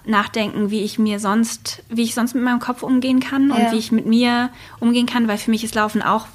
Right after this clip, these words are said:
Speaker 1: so wie für dich ein krasses Ventil.
Speaker 2: Ja.
Speaker 1: Ich hab's zuallererst als Ventil gefunden. Es war zuallererst
Speaker 2: Mhm.
Speaker 1: für mich immer so ein,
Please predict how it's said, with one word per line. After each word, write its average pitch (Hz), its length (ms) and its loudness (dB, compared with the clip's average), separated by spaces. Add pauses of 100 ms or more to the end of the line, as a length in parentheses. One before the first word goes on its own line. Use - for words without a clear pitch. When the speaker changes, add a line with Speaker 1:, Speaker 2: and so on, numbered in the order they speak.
(120)
Speaker 1:
so 202 200 -4
wie 196 80 -4
für 208 120 -10
dich 208 200 -4
ein 208 80 -2
krasses 202 360 -6
Ventil. 285 420 -2 (220)
Speaker 2:
Ja. 220 220 -4 (180)
Speaker 1:
Ich 233 160 0
hab's - 200 -2
zuallererst 190 500 2
als 196 160 -8
Ventil 196 260 -2
gefunden. 196 400 -4
Es 185 140 -6
war 202 160 -6
zuallererst 214 600 2
Speaker 2:
Mhm. - 40 -10
Speaker 1:
für 226 60 0
mich 208 200 -2
immer 202 220 -2
so 196 140 -4
ein, 196 180 -2